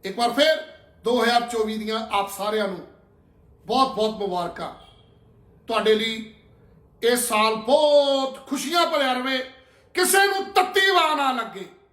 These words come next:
ਚੜ੍ਹਦੀ ਕਲਾ 'ਚ ਰਹੋ ਤੁਸੀਂ ਸਾਰੇ ਜਾਣੇ। ਅਗਰ ਕੋਈ ਸ਼ਬਦ ਮੇਰੇ ਮੂੰਹ 'ਚੋਂ ਫਾਲਤੂ ਨਿਕਲ ਗਿਆ ਹੋਵੇ ਤੇ ਤੁਹਾਡਾ ਭਰਾ ਆ ਖਿਮਾ ਦਾ ਜਾ ਚੱਕਿਆ। ਧੰਨਵਾਦ।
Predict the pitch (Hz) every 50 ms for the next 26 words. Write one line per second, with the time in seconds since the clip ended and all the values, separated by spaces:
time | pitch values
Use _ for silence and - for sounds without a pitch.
0 | _ _ _ _ _ _ _ _ _ _ _ _ _ _ _ _ _ - 262 277
1 | 269 262 285 247 226 220 214 214 - 202 190 180 190 196 - 190 175 - 165 -
2 | - 160 165 165 156 139 131 127 127 - _ _ _ _ _ _ _ _ _ _
3 | _ _ _ _ _ _ _ _ _ _ _ _ _ _ _ _ _ _ _ _
4 | _ _ _ _ _ _ - 196 190 208 208 208 214 208 208 - 208 208 202 190
5 | 202 208 208 214 220 220 226 233 233 208 208 208 208 233 226 214 214 226 220 220
6 | 240 233 220 220 233 247 247 247 - - - - _ _ _ _ _ _ _ _
7 | _ _ _ _ _ _ _ _ _ _ - 214 214 214 208 208 208 214 214 214
8 | - 233 208 202 208 208 214 214 214 - 240 240 285 294 285 269 220 202 185 -
9 | - - - - - - - _ _ _ _ _ _ _ _ _ _ _ _ _
10 | _ _ _ _ _ _ _ _ _ _ _ _ _ _ _ _ - 254 226 220
11 | 202 190 190 180 - - - -